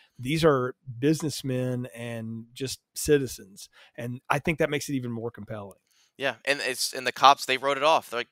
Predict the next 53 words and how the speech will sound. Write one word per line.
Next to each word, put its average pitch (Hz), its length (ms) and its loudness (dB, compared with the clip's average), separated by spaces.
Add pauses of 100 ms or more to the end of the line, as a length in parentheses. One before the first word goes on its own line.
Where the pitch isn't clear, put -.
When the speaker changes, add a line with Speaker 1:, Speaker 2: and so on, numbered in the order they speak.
Speaker 2:
"Nope, 214 120 0 (200)
it's - 100 -20 (240)
Speaker 1:
Mm-hmm. 131 160 -6 (320)
Speaker 2:
case 160 180 2
solved. 160 360 6
We 147 60 -10
don't 139 80 -2
have 135 60 -4
to - 60 -14
deal 208 160 8
with 214 80 -2
Speaker 1:
Yeah. - 20 -4
Speaker 2:
it 117 60 0
anymore. 110 480 0 (380)
That's, - 180 -10
our 113 180 4
hands 135 300 4
are 131 80 -4
clean. 107 380 -6
We 110 100 -10
<laughs> - 0 -
figured, 131 420 -4 (160)
we 120 120 -10
solved 143 360 4
the 139 60 -8
case, 117 320 -2
boys. 104 420 -4 (240)
Now 117 260 6
just 113 180 -4
have 120 180 6
insurance 113 460 -6
deal 101 200 -6
with 95 140 -12
this, 98 220 -4
because 95 260 -14
we 98 140 -12
don't 95 120 -10
wanna 90 160 -16
deal, 92 320 -12
we 104 120 -12
don't 104 100 -6
wanna 98 140 -8
do 98 80 -12
the 92 100 -10
legwork 90 480 -8
of 90 100 -14
this." 90 240 -4
It's 123 280 -2
Speaker 1:
Exactly. 95 280 -10
Speaker 2:
clear-cut 139 460 0
case 127 400 2
of 113 300 -4
he 110 240 -12